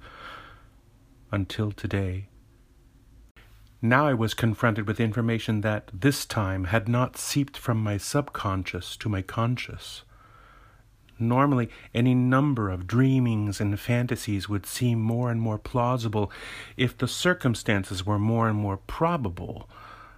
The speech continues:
But those things could easily be brushed aside in my mind, since they had come from the other place. But this information was front-loaded, fed into the logic center by someone I could trust.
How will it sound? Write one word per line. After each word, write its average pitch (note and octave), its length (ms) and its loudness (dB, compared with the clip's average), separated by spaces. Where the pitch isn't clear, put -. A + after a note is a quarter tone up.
But A2 400 -6
those C#3 320 2
things A2 300 2
could - 220 -4
easily A#2 360 0
be G2+ 140 0
brushed A2+ 400 -2
aside G2 560 -2
in F2 100 -4
my E2+ 160 -4
mind, F2 460 -6
since - 280 0
they G#2+ 140 -2
had G#2 200 -4
come G#2+ 360 -2
from F2+ 520 -4
the G2+ 220 -4
other G2 260 -4
place. - 680 -12
But C3+ 180 -2
this A3 220 2
information G2 680 -2
was G2 180 -6
front-loaded, G2+ 920 -2
fed - 500 0
into D3+ 320 2
the C3+ 140 0
logic C3+ 420 0
center G2 360 -4
by G#2 140 -2
someone A#2+ 460 -2
I G#2+ 140 -4
could - 240 -6
trust. - 600 -8